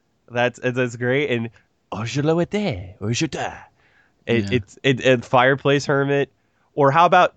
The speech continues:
Speaker 1: jumping, oh, this has been my favorite, 'cause it happens a lot. I mean, it happens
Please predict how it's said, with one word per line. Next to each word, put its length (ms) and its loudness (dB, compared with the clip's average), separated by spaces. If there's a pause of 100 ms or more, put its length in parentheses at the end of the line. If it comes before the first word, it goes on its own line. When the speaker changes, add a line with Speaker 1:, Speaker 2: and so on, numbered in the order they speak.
(120)
Speaker 1:
jumping, 520 -4
oh, 200 0
this 140 -4
has 60 -10
been 140 -4
my 140 -2
favorite, 320 -6
'cause 120 -6
it 60 -4
happens 340 -4
a 60 -8
lot. 480 -10
I 80 -10
mean, 320 -6 (680)
it 240 -6
happens 840 -10